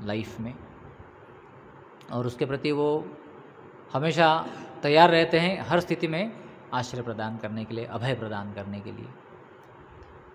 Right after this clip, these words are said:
और आचार्यगण भी हम देखते हैं कि किस तरह से इस चीज़ को बार बार, बार बार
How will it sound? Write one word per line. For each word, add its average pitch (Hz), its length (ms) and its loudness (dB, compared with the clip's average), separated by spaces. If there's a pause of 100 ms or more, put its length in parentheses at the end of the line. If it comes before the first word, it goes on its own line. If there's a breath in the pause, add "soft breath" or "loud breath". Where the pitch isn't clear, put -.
(1500)
और 160 360 8
आचार्यगण 185 500 8
भी 175 60 4
हम 170 140 2
देखते 160 280 4
हैं 156 100 0
कि 151 80 -2
किस 147 200 -4
तरह 139 180 2
से 131 180 -2 (680)
इस 127 180 -8
चीज़ 127 240 -8
को 123 260 -2
बार 117 240 -2
बार, 117 220 -2
बार 110 220 -2
बार 107 320 -4